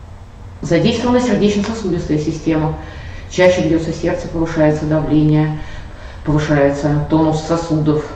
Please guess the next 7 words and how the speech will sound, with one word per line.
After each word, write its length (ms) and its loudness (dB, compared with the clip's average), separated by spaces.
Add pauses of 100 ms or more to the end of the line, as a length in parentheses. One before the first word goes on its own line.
(400)
задействована 1400 2
парасимпатическая 840 0
нервная 340 2
система, 720 0 (420)
то 80 0
есть 320 -4
руки 420 0